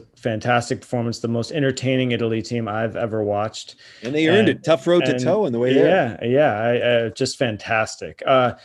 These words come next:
Speaker 1: what I'm over, though, is this sort of narrative that they came back from the dead, essentially, to win this
Speaker 2: <laughs>
Speaker 1: tournament after missing out on the twenty eighteen World Cup. I will certainly concede that missing a World Cup is, is awful.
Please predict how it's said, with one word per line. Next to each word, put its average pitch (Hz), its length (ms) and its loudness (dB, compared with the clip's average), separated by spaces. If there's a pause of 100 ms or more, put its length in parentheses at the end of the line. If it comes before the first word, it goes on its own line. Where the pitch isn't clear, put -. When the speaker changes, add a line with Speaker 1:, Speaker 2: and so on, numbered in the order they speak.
(280)
Speaker 1:
what 147 400 2
I'm 170 160 2
over, 202 460 6
though, 127 280 4
is 123 300 2
this 127 180 0
sort 147 220 2
of 117 100 0
narrative 120 760 0
that 113 320 0
they 113 480 -4
came 131 400 -2
back 113 260 -2
from 120 180 -4
the 107 120 -6
dead, 101 720 -4
essentially, 117 500 -6
to 110 80 -4
win 110 220 -6
this 107 160 -6
Speaker 2:
<laughs> - 0 -
Speaker 1:
tournament 117 480 -4
after 117 580 -2
missing 117 380 -6
out 110 160 -4
on 110 80 -6
the 107 80 -8
twenty 113 320 -8
eighteen 107 320 -10
World 110 260 -4
Cup. 127 240 -2
I 127 60 -2
will 117 100 -2
certainly 151 400 -2
concede 120 380 -8
that 104 100 -6
missing 113 320 -8
a 107 60 -8
World 104 260 -6
Cup 107 220 -10
is, 101 640 -10 (180)
is 101 200 -12
awful. 113 580 -6